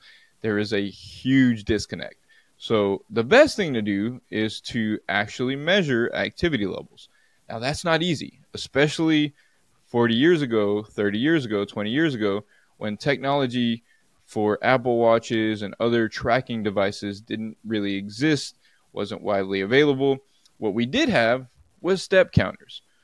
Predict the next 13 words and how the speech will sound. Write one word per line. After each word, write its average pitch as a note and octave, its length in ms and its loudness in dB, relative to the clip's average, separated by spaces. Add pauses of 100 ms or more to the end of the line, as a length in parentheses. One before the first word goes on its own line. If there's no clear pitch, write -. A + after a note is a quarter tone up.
(160)
So G#2+ 420 -2
in A3 240 -2
the A#3 100 0
research, B2 680 0 (280)
when G#2+ 200 -6
we're G#2+ 140 -6
trying D#3+ 340 -4
to F3 140 -2
assess E3 380 0
how B2 180 2
active E3 340 -2
someone G#2 300 -4
is, G#2+ 300 -6